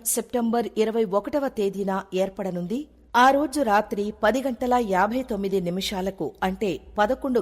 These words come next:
గంటల నుంచి గ్రహణం ప్రారంభమవుతుంది. మరుసటి రోజు అనగా సెప్టెంబర్ ఇరవై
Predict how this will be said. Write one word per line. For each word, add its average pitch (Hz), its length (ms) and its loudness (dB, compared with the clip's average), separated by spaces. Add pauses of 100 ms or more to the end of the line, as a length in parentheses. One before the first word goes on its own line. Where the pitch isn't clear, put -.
గంటల 202 300 -2
నుంచి 180 380 -4 (400)
గ్రహణం 190 360 0 (120)
ప్రారంభమవుతుంది. 160 840 -4 (440)
మరుసటి 202 440 0
రోజు 190 320 0 (160)
అనగా 180 320 0 (360)
సెప్టెంబర్ 269 640 2 (100)
ఇరవై 254 280 4